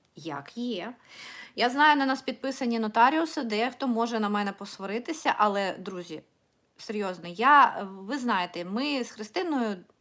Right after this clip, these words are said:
досить чесно говоримо на відео, з чим ми на практиці стикаємося, з чим стикаються наші клієнти. Так ось, є нотаріуси, які не люблять виходити на зв'язок,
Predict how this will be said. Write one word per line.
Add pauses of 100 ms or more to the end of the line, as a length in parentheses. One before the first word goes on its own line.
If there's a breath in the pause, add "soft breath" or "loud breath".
(120)
досить
чесно
говоримо
на
відео,
з
чим
ми
на
практиці
стикаємося, (460 loud breath)
з
чим
стикаються
наші
клієнти.
Так
ось, (320 loud breath)
є
нотаріуси,
які
не
люблять
виходити
на
зв'язок,